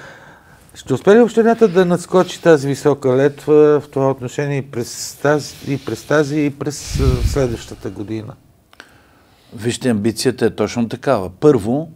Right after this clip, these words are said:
Speaker 2: ние като общество трябва да си повярваме, че наистина живееме в един старопрестолен, фантастичен исторически град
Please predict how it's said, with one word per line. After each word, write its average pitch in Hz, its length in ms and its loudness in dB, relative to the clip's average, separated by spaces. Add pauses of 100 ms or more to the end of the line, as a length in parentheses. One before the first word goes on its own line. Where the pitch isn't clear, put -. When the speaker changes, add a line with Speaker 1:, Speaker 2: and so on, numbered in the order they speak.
(100)
Speaker 2:
ние 131 240 -2
като 107 260 -10
общество 117 440 -6
трябва 117 260 0
да 104 100 -8
си - 120 -8
повярваме, 107 560 -6
че 104 160 -6
наистина 95 420 -6
живееме 98 640 -6 (480)
в 98 240 -6
един 110 240 0
старопрестолен, 110 960 -4 (260)
фантастичен 120 880 -8 (140)
исторически 107 600 -10
град 110 460 -8